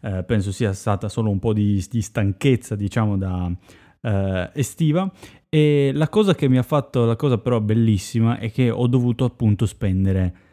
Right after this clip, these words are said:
del tempo in ospedale. Del tempo in ospedale è, cioè, è un'esperienza. Secondo me,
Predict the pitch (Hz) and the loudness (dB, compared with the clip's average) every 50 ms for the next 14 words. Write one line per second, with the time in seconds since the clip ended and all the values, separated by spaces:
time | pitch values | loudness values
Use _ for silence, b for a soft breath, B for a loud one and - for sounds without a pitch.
0 | b b - 131 131 127 127 110 - 120 110 104 - 117 104 95 92 92 - - | b b -2 0 0 0 0 0 0 0 0 0 0 -2 0 0 0 -2 -4 -6
1 | - 98 87 82 92 107 95 82 87 98 117 127 151 - 180 170 120 120 107 107 | -8 -8 -8 -8 -10 -12 -12 -10 -6 -4 -4 -4 -2 -2 -2 -2 0 0 0 0
2 | 107 - - 160 131 113 101 98 95 95 98 95 92 b b b b b b b | 0 -2 -4 -4 -2 -2 -2 0 0 0 -2 -2 -4 b b b b b b b
3 | b b _ _ _ _ _ _ _ _ _ _ _ _ - 135 123 120 - 135 | b b _ _ _ _ _ _ _ _ _ _ _ _ -2 -2 -2 -2 -2 -4
4 | 117 131 110 B B B B B B B B B B B B B _ _ - - | -4 -4 -4 B B B B B B B B B B B B B _ _ -8 -6
5 | 117 110 - - 127 123 131 139 131 123 - - - 123 95 92 85 82 90 98 | -6 -6 -4 -2 0 2 2 4 2 2 0 0 0 0 2 2 0 -2 -4 -8
6 | 107 92 - - 92 87 - - 117 104 - - 127 - - 156 - - 185 190 | -12 -12 -10 -12 -12 -10 -8 -8 -8 -8 -8 -10 -6 -4 -2 -2 0 2 2 4
7 | 190 185 175 156 143 135 131 123 | 4 4 4 4 2 2 0 -2